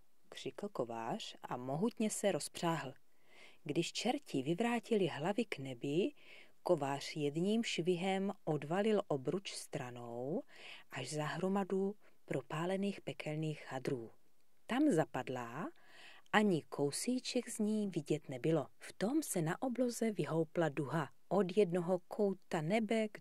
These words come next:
druhému. Klenula se tam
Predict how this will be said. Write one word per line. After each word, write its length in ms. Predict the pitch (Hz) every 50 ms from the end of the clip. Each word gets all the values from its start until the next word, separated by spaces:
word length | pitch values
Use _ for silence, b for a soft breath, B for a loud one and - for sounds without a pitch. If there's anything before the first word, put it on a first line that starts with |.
| - -
druhému. 840 | - 156 151 139 127 143 143 135 135 135 139 135 135 135 131 143 151 - - - - - - -
Klenula 520 | - - 277 294 269 233 220 208 202 196 190
se 220 | - - - 180 - -
tam 340 | - 175 175 170 175 175